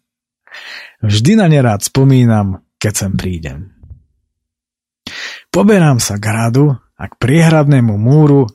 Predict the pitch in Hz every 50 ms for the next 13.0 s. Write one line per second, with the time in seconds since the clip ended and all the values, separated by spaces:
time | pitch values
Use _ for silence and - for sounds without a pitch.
0 | _ - 110 110 113 110 110 120 120 117 117 113 110 104 95 - - 143 151 147
1 | 135 - - 151 143 135 - - - 143 143 135 131 131 127 120 101 - _ _
2 | - - - - - - _ _ - - 214 226 208 196 196 196 185 170 170 170
3 | 160 131 - _ _ _ _ - 175 160 131 107 - - - - 143 139 143 131
4 | 123 117 101 - 123 123 123 113 104 101 95 - 139 - - 147 135 127 120 110
5 | - - 120 107 - 117 104 95 90 95 92 92 - - - - - - - -
6 | _ _ _ _ _ _ _ _ _ _ _ _ - - - - _ _ _ _
7 | _ - 131 120 143 185 196 170 165 165 160 135 127 120 117 107 98 98 104 110
8 | 160 156 151 147 143 135 120 107 113 127 123 120 113 101 101 113 156 160 - -
9 | 95 - - - - 127 131 135 127 120 107 101 - - 101 104 113 123 127 127
10 | - _ - - - - - _ _ - - - - 107 110 123 - 104 104 95
11 | - - - 131 120 113 127 135 139 139 131 120 110 104 104 120 139 139 135 120
12 | - - 123 117 107 101 104 110 107 107 104 98 98 95 98 98 90 87 82